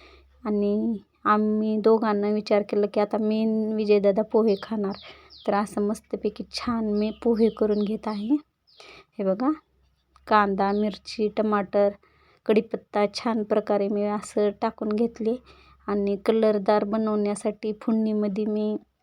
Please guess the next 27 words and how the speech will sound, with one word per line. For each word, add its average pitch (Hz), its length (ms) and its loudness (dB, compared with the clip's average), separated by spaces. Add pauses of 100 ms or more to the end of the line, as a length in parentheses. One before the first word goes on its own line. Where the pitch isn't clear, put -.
(680)
हळदी 226 300 4
पावडर 214 380 4
टाकून 226 260 -2
घेतलेली 214 480 2
आहे 208 360 -4 (1120)
आणि 214 400 0
थोडंसं 220 420 2
डाळवं 208 340 4
टाकून 208 360 -2
घेतले. 226 360 -2 (200)
आणि 214 260 -2
विजयदादांना 208 720 2
शेंगदाणे 208 520 0
नाही 208 220 0
आवडत, 208 280 0 (120)
त्याच्यामुळं 226 540 -2
मी 208 120 0
शेंगदाणे 208 580 -2
नाही 220 200 -2
टाकलं. 240 360 -4 (1500)
आणि 220 260 -2 (120)
पोहे 240 260 6
पण 233 280 0
छान 233 280 2
भिजले 220 340 2
होते 220 280 0
आपले. 220 300 -2